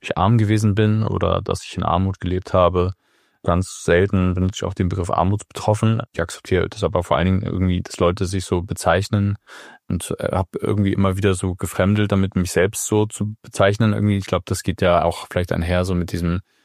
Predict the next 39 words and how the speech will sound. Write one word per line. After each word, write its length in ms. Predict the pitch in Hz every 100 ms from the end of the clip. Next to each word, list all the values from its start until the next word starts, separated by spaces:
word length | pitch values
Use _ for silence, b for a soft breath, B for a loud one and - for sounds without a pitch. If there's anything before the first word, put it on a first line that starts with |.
| _ _
ne, 140 | 92
man 180 | 90 90
will 80 | 87
ungern 420 | 87 95 90 87
von 120 | -
etwas 260 | 80 - 95
betroffen 500 | - - 95 - 101
sein. 260 | 90 82 85
Das 100 | -
klingt 220 | 92 90
so, 100 | 85
als 180 | 90 -
würde 120 | 92
so, 160 | 90
würde 140 | 87 90
so 120 | 92
ein 40 |
Naturereignis 800 | 87 85 - 95 82 80 98 87
auf 180 | - -
einen, 280 | 85 82 90 _ _ _ _ _
auf 200 | - -
einen, 340 | 80 85 87 82
ähm, 720 | 82 82 85 85 87 85 95
niederprasseln. 1040 | 95 87 80 - - 87 87 90 90 101 - -
Und 260 | 87 87 87
es 140 | 85
klingt 240 | - 98 95
vor 180 | - 87
allen 80 |
Dingen 120 | 92 87
machtlos 500 | - - 90 87 -
irgendwie, 320 | 90 82 80
ne? 160 | 101 110
Und 160 | 92
arm 320 | 80 92 104
zu 120 | 101 98
sein 340 | 92 90 87 -
bedeutet 340 | - 92 107
ja 280 | 107 95